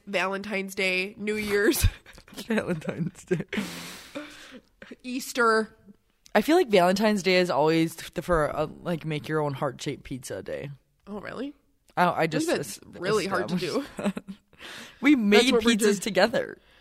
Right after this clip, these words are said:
Speaker 1: But not heart-shaped pizzas.
Speaker 2: I pretty much made one on accident.
Speaker 1: We need to get one of those, like, pizza
Speaker 2: Oh, yeah, 'cause
Speaker 1: boards.
Speaker 2: for our wood oven.
Speaker 1: <laughs> Yeah, yeah.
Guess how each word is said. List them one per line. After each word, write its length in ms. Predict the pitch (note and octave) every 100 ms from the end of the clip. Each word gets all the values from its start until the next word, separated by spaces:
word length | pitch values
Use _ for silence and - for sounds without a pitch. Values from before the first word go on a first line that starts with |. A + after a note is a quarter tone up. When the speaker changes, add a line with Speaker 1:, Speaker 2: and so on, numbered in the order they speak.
| _ G#3
Speaker 1:
But 120 | C4
not 180 | D#4+ -
heart-shaped 580 | - C4 - B3 D3+
pizzas. 580 | - D#3+ - E3+ C#4+ - - _ _ _ _ _ _ - -
Speaker 2:
I 100 | F3+
pretty 260 | - A3+
much 200 | A3+ G3+ F3
made 220 | D#3 C#3+
one 160 | C#3
on 180 | A#2 -
accident. 320 | - A#1+ -
Speaker 1:
We 80 | B3+
need 120 | C#4+
to 100 | F4+
get 160 | F4 B3
one 120 | A#3+
of 100 | B3
those, 260 | A3+ G#3 G3
like, 200 | F3 -
pizza 680 | - A3+ - F#3 D#3 G#2+ - _ - - -
Speaker 2:
Oh, 180 | E3+ D#3+
yeah, 160 | D#3 F#3+
'cause 80 |
Speaker 1:
boards. 340 | F3+ E3+ E3 D3
Speaker 2:
for 120 | F#3+
our 120 | D#3
wood 260 | D#3+ D#3 D#3
oven. 500 | B2+ D3+ C#3 E3+ G#3
Speaker 1:
<laughs> 20 |
Yeah, 420 | F#4+ A#3+ - B3+ -
yeah. 140 | C4